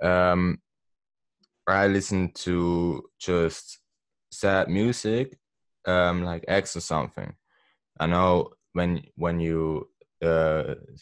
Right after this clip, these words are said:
say, "Yeah, I listen to sad music, that doesn't help," or something. Actually, me, I, also I,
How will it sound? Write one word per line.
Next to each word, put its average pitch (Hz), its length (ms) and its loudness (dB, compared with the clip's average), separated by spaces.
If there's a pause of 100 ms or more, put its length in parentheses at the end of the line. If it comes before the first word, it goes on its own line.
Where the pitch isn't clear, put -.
(300)
say, 76 680 -4
"Yeah, 78 240 -2
I 76 120 0
listen 78 280 -8
to - 160 -16
sad 78 300 -4
music, 80 400 -6
that 80 260 -2 (220)
doesn't 80 300 -4
help," 85 320 0
or 64 100 -10
something. 58 500 -8 (1600)
Actually, 101 640 0
me, 104 540 0 (500)
I, 92 140 2
also 104 220 2
I, 113 500 2